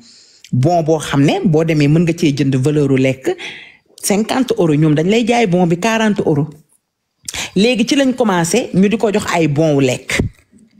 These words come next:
Léegi, Biñ koy jox bon yi, di ko jox bon yi ba mu yàgg, ñu xam ne problème yi di gën a yokk, apporter lu leen dara. Ñu katt ndeyu kayitu six mois bi, daal di koy jox trois mois.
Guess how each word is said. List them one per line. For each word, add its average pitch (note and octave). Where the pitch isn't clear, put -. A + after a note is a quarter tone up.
Léegi, A3+
Biñ B3
koy E4+
jox C#4+
bon F#3+
yi, A3
di D#3
ko C#4+
jox C4+
bon F#3+
yi F3
ba F3+
mu A#3
yàgg, F#3
ñu G#3+
xam A#3
ne F#3+
problème A#3+
yi G3
di G3+
gën G#3+
a G3
yokk, D#3+
apporter A3+
lu E3
leen D3+
dara. E3
Ñu G#3
katt B3+
ndeyu G3
kayitu F3+
six F3+
mois D#3
bi, D4
daal F3+
di F#3
koy F#3
jox E3
trois F3
mois. C3+